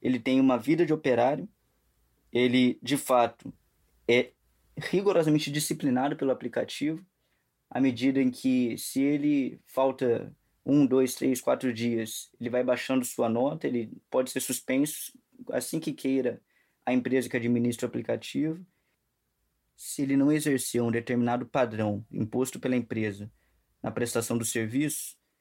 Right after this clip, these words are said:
ele também perde nota e tudo isso impacta diretamente na quantidade de corridas que ele vai receber do aplicativo, na qualidade dessas corridas, se são corridas mais ren-, rendosas ou menos rendosas. Ele vai ser punido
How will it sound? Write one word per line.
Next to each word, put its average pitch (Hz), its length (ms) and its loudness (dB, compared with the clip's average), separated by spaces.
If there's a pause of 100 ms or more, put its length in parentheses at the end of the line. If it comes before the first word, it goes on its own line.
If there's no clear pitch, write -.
(180)
ele 120 160 -6
também 127 380 2
perde 127 420 2
nota 113 400 -2
e 127 100 -2
tudo 143 320 0
isso 139 220 -2
impacta 120 460 -4
diretamente 139 760 -2
na 123 80 -4
quantidade 131 480 -2
de 131 80 -14
corridas 131 800 -4 (420)
que - 100 -6
ele 117 100 -4
vai 113 180 2
receber 113 340 -4
do 113 80 -2
aplicativo, 113 680 -6 (840)
na 120 260 2
qualidade 135 640 4
dessas 123 280 -2
corridas, 123 460 2
se - 100 -12
são 120 140 -4
corridas 117 400 -4
mais 123 240 -2
ren-, 117 260 -2 (120)
rendosas 117 580 -2
ou 110 100 0
menos 110 300 -2
rendosas. 113 640 -8 (1000)
Ele 131 180 0
vai 127 460 4
ser - 280 -2
punido 156 600 4